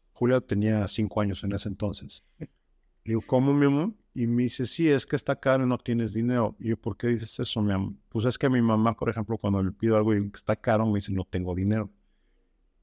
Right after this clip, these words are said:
Y, y me hizo entender, o sea, entendí de dónde,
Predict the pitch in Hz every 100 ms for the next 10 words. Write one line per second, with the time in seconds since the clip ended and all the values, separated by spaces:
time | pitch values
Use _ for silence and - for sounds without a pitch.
0 | _ _ - 120 - 127 127 135 131 165
1 | 147 131 135 120 117 104 104 123 143 135
2 | 135